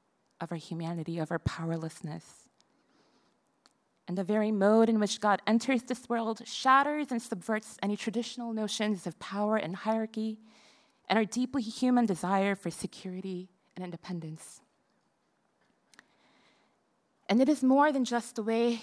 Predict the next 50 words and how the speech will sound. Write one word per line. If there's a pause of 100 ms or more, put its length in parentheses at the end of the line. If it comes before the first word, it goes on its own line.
(340)
that
God
came
to
us,
but
it's
also
in
the
way
that
God
lived, (500)
in
the
way
of
Jesus, (520)
that
we
also
see
how
humans
should
live. (1900)
Instead
of
being
locked
up
in
the
prison
of
our
own
making,
caught
off
from
God
and
one
another,
wrapped
up
in
an